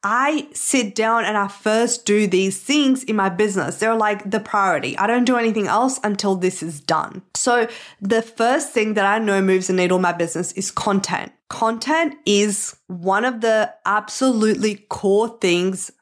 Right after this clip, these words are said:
that I know needs to happen for my business every single day in order for the needle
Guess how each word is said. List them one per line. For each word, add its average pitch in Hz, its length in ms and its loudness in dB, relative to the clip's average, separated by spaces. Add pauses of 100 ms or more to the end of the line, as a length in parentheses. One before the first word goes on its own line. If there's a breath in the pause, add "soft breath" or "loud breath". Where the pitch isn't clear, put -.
(140)
that 175 220 0
I 196 260 0
know 233 200 2
needs 208 300 0
to 240 100 0
happen 190 400 0
for 190 240 -2
my 226 160 2
business 185 480 0 (200)
every 208 240 0
single 247 260 0
day 180 340 0 (380 loud breath)
in 220 240 2
order 202 320 2
for 185 560 0 (160)
the 196 120 0
needle 180 580 2